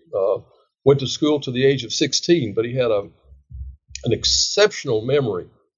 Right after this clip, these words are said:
You might almost call it photographic. And he could recall things from Shakespeare, from other, uh, English writers. Uh, he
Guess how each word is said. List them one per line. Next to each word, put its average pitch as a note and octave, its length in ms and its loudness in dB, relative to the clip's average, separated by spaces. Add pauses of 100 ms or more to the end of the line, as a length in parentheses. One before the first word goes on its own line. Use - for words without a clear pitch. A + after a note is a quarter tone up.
(400)
You A#2 80 -10
might D3+ 140 0
almost C3+ 380 -2
call C#3 180 0
it - 140 -6
photographic. B2+ 800 -2
And F#2 100 0
he C3+ 140 0
could B2+ 180 0
recall A#2+ 760 0 (560)
things C3+ 240 4
from G#2 160 -4
Shakespeare, C#3+ 920 0
from A2 220 -6
other, A#2 520 0
uh, F#2+ 240 -2
English D#3 360 -2
writers. B2+ 640 -2 (580)
Uh, G#2 480 0
he A#2+ 560 -2